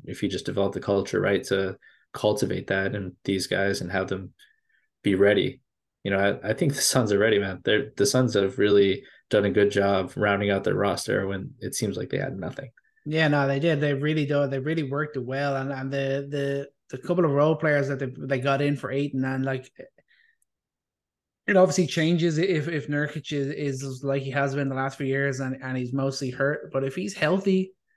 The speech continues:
Speaker 2: that, that really changes this, and that really, that really vaults them into a terms of, like, team depth.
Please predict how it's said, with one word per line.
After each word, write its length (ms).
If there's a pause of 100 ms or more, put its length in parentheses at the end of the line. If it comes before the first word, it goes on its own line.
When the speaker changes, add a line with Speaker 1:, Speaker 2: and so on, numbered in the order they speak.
(180)
Speaker 2:
that, 200
that 220
really 260
changes 400
this, 180
and 100
that 120
really, 420
that 240
really 380
vaults 360
them 300
into 300
a 60
terms 360
of, 140
like, 260
team 400
depth. 540